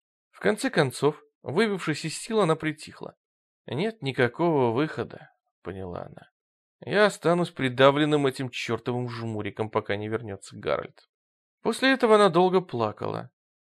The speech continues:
потом задремала. Когда проснулась, ягодицы и ноги у неё снова затекли, но безысходного отчаяния она уже не ощущала. Она чувствовала себя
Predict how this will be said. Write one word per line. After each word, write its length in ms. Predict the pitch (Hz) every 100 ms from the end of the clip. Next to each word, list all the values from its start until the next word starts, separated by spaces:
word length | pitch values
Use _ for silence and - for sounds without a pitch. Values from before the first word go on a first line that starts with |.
| _
потом 320 | - 214 240
задремала. 680 | 220 196 143 113 104 107 123 _ _ _ _ -
Когда 280 | 123 147
проснулась, 680 | 175 170 160 226 233 143 - - _ _
ягодицы 680 | 123 120 147 196 254 - 190
и 40 |
ноги 300 | 170 196 185
у 60 | 196
неё 240 | 170 180
снова 420 | 175 - 131 113
затекли, 340 | 110 104 - - 147
но 140 | 214
безысходного 680 | 247 254 - 240 208 226 240
отчаяния 540 | 240 208 160 165 190
она 180 | 180 135
уже 220 | 139 151
не 80 | 156
ощущала. 640 | 165 180 170 - - - _ _ _ _ _
Она 240 | - 185 254
чувствовала 500 | - 220 - 202 185
себя 520 | - 135 160 165